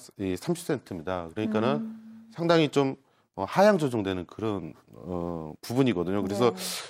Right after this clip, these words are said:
Speaker 1: 이 부-, 이 실적이 지금 십 년 만에 처음으로 전년 동기보다 떨어지는 수준이라서 시장이
Speaker 2: 어.
Speaker 1: 좀 관심이 좀 집중되고 있습니다. 근데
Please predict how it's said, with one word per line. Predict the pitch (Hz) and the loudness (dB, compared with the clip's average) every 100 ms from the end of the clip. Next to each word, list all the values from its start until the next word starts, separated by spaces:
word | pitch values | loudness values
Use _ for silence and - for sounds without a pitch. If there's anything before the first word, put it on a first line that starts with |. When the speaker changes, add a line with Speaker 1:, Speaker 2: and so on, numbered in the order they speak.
| - - | -14 -4
Speaker 1:
이 | 123 | 0
부-, | 156 | 2
이 | 131 135 | 2 0
실적이 | 139 - 175 185 156 | 0 -2 2 4 4
지금 | - 123 127 123 | 0 2 4 4
십 | 113 - | 0 -2
년 | 226 220 | 2 2
만에 | 190 131 | 4 2
처음으로 | - 175 156 | 2 0 0
전년 | - 110 147 | -2 -2 -2
동기보다 | 135 113 113 95 104 - | -2 -2 -2 -2 -2 -4
떨어지는 | 160 202 196 143 104 | 0 2 2 -2 -4
수준이라서 | - - 131 104 87 98 131 87 - _ _ _ _ | -8 -6 -4 -2 -4 -4 -6 -8 -12 _ _ _ _
시장이 | 208 190 156 | -4 0 0
Speaker 2:
어. | 135 | 0
Speaker 1:
좀 | 117 | -4
관심이 | - 104 - 123 120 117 | -2 -6 -4 -2 0 0
좀 | 104 110 101 87 - | -2 -2 -4 -8 -16
집중되고 | - 120 113 95 | -8 -4 -2 -2
있습니다. | 85 - 95 80 85 80 | -4 -8 -10 -6 -8 -8
근데 | 127 147 | 2 4